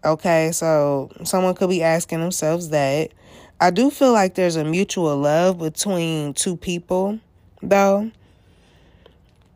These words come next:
Now, also, I'm getting, um, a message about you. You, you can expect to have fun at a party, or someone is having fun at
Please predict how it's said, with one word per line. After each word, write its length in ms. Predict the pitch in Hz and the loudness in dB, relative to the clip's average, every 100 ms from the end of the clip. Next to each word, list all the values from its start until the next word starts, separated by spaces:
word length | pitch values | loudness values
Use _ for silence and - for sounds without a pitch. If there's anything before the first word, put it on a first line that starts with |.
| _ _ _ - - | _ _ _ -8 0
Now, 380 | 202 190 185 | 2 4 4
also, 380 | - 208 277 277 | 4 2 2 0
I'm 160 | 233 214 | 0 0
getting, 360 | 208 190 202 190 _ | -2 -2 -4 -8 _
um, 220 | 190 185 | -4 -2
a 60 | 170 | -2
message 420 | 175 185 185 180 | -2 -2 -4 -6
about 420 | 170 175 165 - | -4 -2 -2 -4
you. 640 | 185 180 175 170 160 151 453 _ _ _ _ _ _ _ _ - _ _ _ _ _ _ _ _ _ _ _ _ _ _ _ _ _ | -6 -4 -4 -4 -6 -8 -10 _ _ _ _ _ _ _ _ -20 _ _ _ _ _ _ _ _ _ _ _ _ _ _ _ _ _
You, 200 | 185 247 | -2 0
you 160 | 220 285 | 2 0
can 220 | 302 294 | 2 2
expect 600 | 202 180 - 226 247 254 | 2 0 -2 0 0 0
to 120 | - | -6
have 320 | 202 185 160 - | -2 -2 -2 -4
fun 640 | - 185 214 233 254 240 | -4 -2 -2 -2 -4 -4
at 160 | 170 170 | -4 -2
a 80 | |
party, 500 | 160 - 185 202 226 | -4 -2 0 0 0
or 220 | 196 170 165 | -2 -2 -2
someone 400 | - 202 190 170 | -4 -2 -4 -4
is 120 | 160 | -4
having 280 | 180 151 143 | -4 -4 -6
fun 340 | - 180 170 | -4 -4 0
at 240 | 156 135 | 0 0